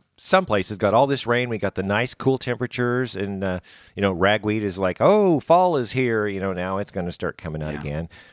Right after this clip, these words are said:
Speaker 1: Um, but then we're gonna kinda warm back up. I didn't really think we were gonna stay down there. And every day temperatures are gonna moderate just a little bit. So we're gonna get in the mid eighties, upper eighties by the
Speaker 2: Mm-hmm.
Speaker 1: weekend.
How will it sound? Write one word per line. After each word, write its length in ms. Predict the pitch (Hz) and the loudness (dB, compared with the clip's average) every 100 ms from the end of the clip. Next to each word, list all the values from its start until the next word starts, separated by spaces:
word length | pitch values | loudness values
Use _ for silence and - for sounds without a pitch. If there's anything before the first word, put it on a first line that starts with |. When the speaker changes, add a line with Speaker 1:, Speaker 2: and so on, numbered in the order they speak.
| _ | _
Speaker 1:
Um, 440 | 95 95 87 85 80 - | 0 0 2 -4 -8 -4
but 200 | 104 - | -2 0
then 160 | 120 | 0
we're 100 | 123 | 0
gonna 240 | 113 120 117 | 0 0 -2
kinda 260 | 123 123 | -2 0
warm 160 | 117 117 | 0 0
back 240 | 127 127 | 0 0
up. 160 | 170 139 | 0 2
I 80 | 139 | 0
didn't 240 | 220 190 | -2 -2
really 240 | 190 180 147 | 0 0 0
think 300 | 147 135 - _ _ _ _ _ - - _ - | -2 -2 -6 _ _ _ _ _ -20 -20 _ -6
we 120 | 127 117 | -2 0
were 80 | |
gonna 200 | 98 90 | 0 -2
stay 360 | 65 - 90 82 | -4 -2 -2 -2
down 240 | 69 78 | -6 -10
there. 360 | 78 73 - 85 | -14 -16 -18 -14
And 260 | 98 95 90 | -8 -6 -2
every 240 | 139 165 | -2 2
day 200 | 135 131 | 4 4
temperatures 440 | 120 123 113 113 104 | 2 -2 -2 0 0
are 20 | |
gonna 180 | 104 98 | 0 -2
moderate 460 | 92 90 87 87 - | 0 0 0 -2 -2
just 340 | 165 170 170 | 2 2 0
a 40 | 139 | -2
little 240 | 135 120 | -2 2
bit. 260 | 117 113 - | 2 2 0
So 140 | 117 | -2
we're 100 | 156 | 0
gonna 140 | 220 | -2
get 160 | 151 123 | -2 -2
in 60 | 110 | -2
the 80 | |
mid 360 | 104 104 101 101 - | -4 -2 -2 -6 -10
eighties, 800 | 92 101 117 131 131 135 131 123 | -6 -4 -2 0 0 0 -2 -4
upper 360 | 90 110 107 - | -4 0 0 0
eighties 500 | 98 104 104 104 87 | -4 -4 -4 -4 -2
by 240 | 92 95 | 0 0
the 80 | 85 | 0
Speaker 2:
Mm-hmm. 80 | 76 | -4
Speaker 1:
weekend. 460 | 92 - 107 104 | -6 -6 -4 -4